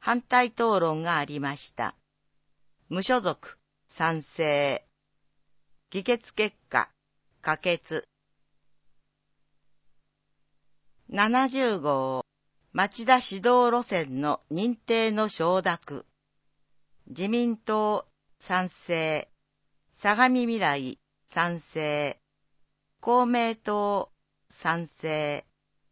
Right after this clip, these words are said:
立民、賛成。日本維新の会、賛成。殺走、賛成。日本共産党、賛成。無所属、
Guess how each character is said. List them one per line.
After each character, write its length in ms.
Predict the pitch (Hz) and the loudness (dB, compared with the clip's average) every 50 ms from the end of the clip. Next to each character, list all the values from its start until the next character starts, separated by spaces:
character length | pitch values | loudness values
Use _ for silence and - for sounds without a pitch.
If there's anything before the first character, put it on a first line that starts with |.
| _ _ _ _ _ _ _ | _ _ _ _ _ _ _
立 360 | - - 180 180 - - 254 | -8 -8 -8 -6 -4 -4 -2
民、 420 | 233 220 226 226 220 214 196 - - _ _ _ _ _ _ | -2 0 0 0 0 -2 -4 -6 -10 _ _ _ _ _ _
賛 340 | - - 175 170 180 180 175 | -10 -2 -2 0 0 0 -4
成。 640 | - - - - 165 160 160 156 151 151 147 - _ _ _ _ _ _ _ _ _ _ _ _ _ _ _ - | -10 -12 -6 -4 -2 0 0 0 0 -2 -4 -6 _ _ _ _ _ _ _ _ _ _ _ _ _ _ _ -8
日 160 | - 185 190 185 _ _ | -6 -6 -6 -6 _ _
本 280 | - 262 254 233 208 185 | 0 0 2 2 2 -2
維 80 | 196 196 | -4 -6
新 340 | - - 185 170 156 147 | -6 -6 -6 -4 -4 -4
の 120 | 139 135 123 | -4 -6 -8
会、 380 | - - 160 151 131 104 - _ _ _ _ _ _ _ _ | -6 -6 -4 -4 -4 -6 -10 _ _ _ _ _ _ _ _
賛 320 | _ - - 170 175 175 160 | _ -4 -2 -2 -2 -2 -6
成。 580 | - - - 165 160 156 151 147 147 143 123 _ _ _ _ _ _ _ _ _ _ _ _ _ _ _ _ _ | -10 -10 -6 -4 -2 0 0 0 0 -2 -4 _ _ _ _ _ _ _ _ _ _ _ _ _ _ _ _ _
殺 280 | _ - 202 190 190 - | _ 2 2 2 2 0
走、 640 | - - - - 220 214 214 214 214 208 202 - - _ _ _ _ | -12 -14 -4 2 4 4 4 4 4 2 2 0 -4 _ _ _ _
賛 280 | - 170 160 170 165 | -4 -2 -2 -2 -2
成。 560 | 156 - - - 165 160 156 151 151 147 - - _ _ _ _ _ _ _ _ _ _ _ _ _ _ _ - | -6 -10 -12 -6 -2 0 2 2 2 0 -2 -4 _ _ _ _ _ _ _ _ _ _ _ _ _ _ _ -8
日 120 | 165 196 226 | -4 -2 2
本 220 | 262 269 254 208 | 2 2 2 0
共 260 | - - 196 196 196 | 0 0 2 2 2
産 300 | 190 - 196 180 180 170 | 0 0 0 0 0 -2
党、 540 | - _ - 170 170 170 170 165 160 - - _ _ _ _ _ _ _ | -6 _ -2 0 2 2 2 2 0 -2 -4 _ _ _ _ _ _ _
賛 300 | - - 170 170 175 165 | -4 -2 0 0 0 -2
成。 580 | - - - 165 160 156 151 147 139 127 - _ _ _ _ _ _ _ _ _ _ _ _ _ _ - | -8 -12 -8 -4 -2 -2 0 -2 -2 -6 -8 _ _ _ _ _ _ _ _ _ _ _ _ _ _ -10
無 140 | - - 190 | -6 -6 -2
所 180 | - 254 254 233 | 0 0 0 2
属、 380 | 185 160 - - - - - | 0 -4 -4 -6 -18 -20 -20